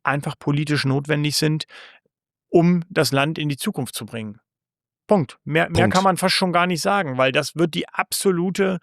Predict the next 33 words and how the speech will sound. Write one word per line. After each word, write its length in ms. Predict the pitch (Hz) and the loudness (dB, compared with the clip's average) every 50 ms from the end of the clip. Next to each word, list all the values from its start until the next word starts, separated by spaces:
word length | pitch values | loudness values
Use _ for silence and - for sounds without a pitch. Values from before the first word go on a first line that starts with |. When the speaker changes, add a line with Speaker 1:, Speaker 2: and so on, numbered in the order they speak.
| - - - - - - _ - | -10 -16 -20 -20 -20 -18 _ -2
Speaker 1:
Grundlage 720 | 143 131 135 175 196 196 180 185 175 175 180 175 175 170 | 2 4 6 6 6 4 4 4 4 4 4 2 2 0
der 120 | 147 143 139 | 0 0 0
nächsten 440 | 147 151 170 - - - 180 175 - | 0 0 0 0 -2 -2 -2 -4 -2
zwölf 360 | - - 151 147 165 170 - | -2 2 2 4 2 2 0
bis 140 | - 170 - | -4 -4 -4
vierundzwanzig 580 | - - 160 160 165 151 - 170 160 151 151 139 | -2 0 0 0 0 -2 -4 -4 -4 -4 -4 -4
Monate 400 | 156 160 147 131 120 104 120 104 | -2 0 0 0 0 0 -2 -4
sein. 260 | 113 113 110 107 107 | -2 -2 -2 -2 -2
Also 220 | 110 139 135 135 | -2 -2 0 0
die 260 | 135 131 135 135 127 - - - - - - - _ | 0 0 0 0 0 -2 -4 -14 -20 -20 -20 -20 _
Bürgergeld 640 | - 104 131 160 170 170 160 156 139 151 151 160 147 | -6 0 2 4 4 4 4 4 4 2 2 2 2
Schrägstrich 580 | - - 151 156 147 - - 151 143 135 - - - | 0 0 2 2 2 2 2 0 0 0 -2 -6 -8
Grundsicherungsreform, 1400 | 131 117 127 151 175 170 - 185 175 151 170 170 165 156 - - 156 - - 165 170 175 180 175 160 - - - - - - _ _ _ - - - 107 - - - _ | -6 0 2 2 2 2 2 0 -2 0 0 0 0 0 0 -4 -4 -2 0 2 4 4 4 2 2 0 -4 -8 -14 -20 -20 _ _ _ -20 -20 -18 -16 -18 -18 -18 _
wo 340 | - 113 113 117 - 107 104 | -16 -16 -12 -10 -8 -4 0
Haus 140 | 120 131 113 | 0 2 2
und 80 | 120 110 | 2 2
Grund 220 | 104 131 151 135 | 4 4 4 4
jetzt, 320 | 135 127 117 - - - - | 4 2 2 2 0 -2 -2
äh, 380 | - - - 110 135 139 127 113 139 | -4 -8 -12 -12 -12 -12 -14 -12 -2
per 160 | - 147 139 120 | 2 2 4 4
se 180 | 127 147 156 | 4 4 4
nichts 240 | 156 151 143 - - | 4 2 2 2 2
mit 140 | 151 139 - | 0 2 2
zu 120 | - 120 | 0 0
tun 360 | - - 196 220 214 214 214 | 4 6 6 8 8 8 6
hat, 240 | 196 214 202 - - | 6 4 2 0 -2
das 140 | 143 127 135 | -2 -2 -2
ist 120 | 143 127 | -2 -2
nicht 160 | 147 151 147 160 | -2 -2 -2 -2
unser 260 | 160 139 131 123 123 | 0 0 2 2 2
Aufgabengebiet. 840 | 147 170 - - 185 170 175 - - 175 180 170 185 202 196 - - | 2 2 2 2 2 4 4 4 4 4 4 4 4 2 0 0 -4
Speaker 2:
Mhm. 40 | - - - - - - - - - - - _ _ _ _ _ _ _ _ _ _ _ - - | -14 -18 -18 -18 -18 -18 -18 -18 -20 -20 -20 _ _ _ _ _ _ _ _ _ _ _ -6 -4
Speaker 1:
Aber 360 | 117 117 120 117 110 110 107 | -2 0 2 2 2 2 0